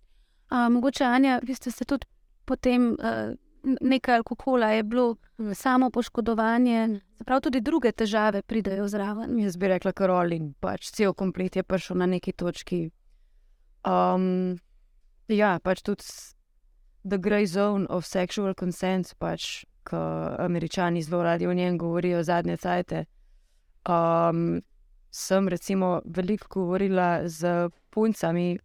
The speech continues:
Speaker 2: ki so imele motnje hranjenja, in bi rekla, da je to tudi ena od oblik tega s-, ne-, nizkega samospoštovanja, spuščanje v neke spolne odnose, recimo, ne,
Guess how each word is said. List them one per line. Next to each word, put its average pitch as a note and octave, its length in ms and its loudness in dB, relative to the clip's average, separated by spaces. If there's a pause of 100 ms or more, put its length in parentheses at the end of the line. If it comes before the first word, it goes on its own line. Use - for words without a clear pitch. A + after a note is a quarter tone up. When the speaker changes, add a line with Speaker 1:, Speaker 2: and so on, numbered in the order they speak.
Speaker 2:
ki F3 420 -2
so - 280 0
imele F3+ 260 2
motnje E3 300 -2
hranjenja, F3 500 -2
in F3+ 180 -2
bi F#3+ 160 0
rekla, F3+ 360 -2
da E3+ 100 -2
je E3+ 60 -2
to F3+ 140 -4
tudi G3+ 360 -6
ena F#3 380 0
od F#3 160 -6
oblik F3 460 -6 (600)
tega F#3 360 4
s-, - 280 -10
ne-, G3+ 280 0
nizkega G3+ 600 0
samospoštovanja, F3+ 1040 -2
spuščanje G3 640 -2
v F3 340 0
neke F3 240 -4
spolne F3+ 360 0
odnose, F3 380 -2
recimo, G#3+ 400 0
ne, F3+ 200 0